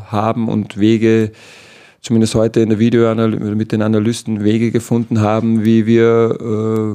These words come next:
äh, in Leverkusen gewinnen können. Und das ist ganz klar das Ziel, ähm, dass wir dort auf drei Punkte spielen und, äh,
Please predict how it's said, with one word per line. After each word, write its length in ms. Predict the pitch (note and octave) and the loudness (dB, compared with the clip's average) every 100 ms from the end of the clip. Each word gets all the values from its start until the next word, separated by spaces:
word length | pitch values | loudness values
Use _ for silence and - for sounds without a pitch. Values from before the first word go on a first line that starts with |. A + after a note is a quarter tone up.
| G2+ - - | -10 -14 -14
äh, 60 | - | -2
in 80 | A#2+ | 2
Leverkusen 420 | A#2 A#2 B2+ A#2 | 2 2 0 0
gewinnen 300 | G#2 B2 C#3 | 0 0 0
können. 240 | - B2 | -2 -4
Und 100 | A2+ | -2
das 140 | G2+ G2+ | -2 -4
ist 140 | G2 | -4
ganz 220 | G#2 F#2 | -6 -4
klar 180 | - F#2 | -4 -4
das 180 | F#2 - | -6 -8
Ziel, 280 | - A#2+ C3 - - - - | -4 -4 -6 -16 -20 -20 -18
ähm, 520 | - G#2+ G#2 G2+ G2 G2+ | -6 -4 -2 -2 -4 -6
dass 320 | - - - | -8 -8 -6
wir 460 | G2+ G2+ G2 G2+ F#2 - - - _ | -2 2 2 0 -4 -12 -20 -20 _
dort 320 | G2+ G2 - | 0 0 -2
auf 160 | F#2+ G2+ | -6 -4
drei 180 | G2+ F#2+ | -2 -2
Punkte 380 | - A2 A2 | -2 -4 -4
spielen 580 | A2 - A2 A2+ A#2 A2 - - | -8 -4 -2 0 -2 -6 -10 -10
und, 500 | G#2 G#2 G2+ | -8 -8 -8
äh, 40 | G2+ | -10